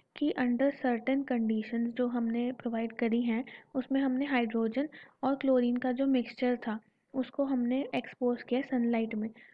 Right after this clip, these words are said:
और कोई reaction नहीं दिख रहा हमें। So उसके लिए हम क्या reason बता सकते हैं? तो हमें चार options दिए हुए हैं, हमें उन्हीं में से बताना है। तो ऑप्शन वन है हमारा absence of moisture, ऑप्शन टू है हमारा low intensity of sunlight,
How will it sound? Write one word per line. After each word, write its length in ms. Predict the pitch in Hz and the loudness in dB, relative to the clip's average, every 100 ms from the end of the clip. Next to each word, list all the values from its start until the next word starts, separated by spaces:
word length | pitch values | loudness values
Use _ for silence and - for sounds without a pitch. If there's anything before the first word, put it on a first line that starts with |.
| - | -2
और 160 | 277 302 | 2 2
कोई 340 | 302 277 285 | 4 4 4
reaction 480 | 285 254 226 - 277 | 4 2 2 -2 0
नहीं 300 | 262 240 247 | 0 2 0
दिख 180 | 233 226 | 0 -2
रहा 120 | 220 | -4
हमें। 300 | 220 214 233 - - - - | -2 -2 -4 -10 -20 -20 -4
So 80 | 285 | -2
उसके 360 | 285 269 - 262 | 0 -2 0 2
लिए 120 | 277 | 2
हम 220 | 277 269 | 2 0
क्या 240 | 269 262 247 | 0 0 0
reason 340 | 240 233 240 | 0 0 -2
बता 260 | 233 226 214 | -2 -6 -6
सकते 340 | 220 - 214 | -10 -8 -6
हैं? 100 | 220 - - - - | -6 -8 -18 -20 -6
तो 60 | 269 | -2
हमें 220 | 254 269 | 0 0
चार 260 | 269 233 233 | 2 2 2
options 380 | 233 - 247 | 0 -2 -2
दिए 140 | 240 233 | 0 0
हुए 180 | 233 233 | 2 0
हैं, 200 | 277 - - _ 254 | -2 -6 -20 _ 0
हमें 200 | 240 262 | 2 2
उन्हीं 260 | 254 240 | 2 4
में 140 | 247 240 | 2 2
से 60 | 233 | -2
बताना 440 | 233 226 214 214 | -2 -4 -4 -4
है। 80 | 226 _ _ _ - | -6 _ _ _ 0
तो 60 | |
ऑप्शन 320 | 254 247 269 | 0 2 0
वन 180 | 247 240 | 2 2
है 140 | 269 269 | 2 2
हमारा 500 | 247 226 269 - 240 | 2 2 2 2 0
absence 380 | - 247 254 | 0 0 0
of 160 | 262 240 | 0 0
moisture, 440 | 220 214 - 220 220 - - - - | 2 0 0 0 -2 -10 -20 -20 -4
ऑप्शन 380 | 233 233 - 254 | -2 -2 0 2
टू 180 | 247 240 | 2 2
है 100 | 247 | 2
हमारा 320 | 247 240 269 | 2 2 2
low 260 | 262 247 254 | 4 2 2
intensity 680 | 247 240 233 220 226 254 | 0 2 0 0 -2 -2
of 100 | 254 | -2
sunlight, 520 | 262 - 214 208 220 | -2 -2 0 0 0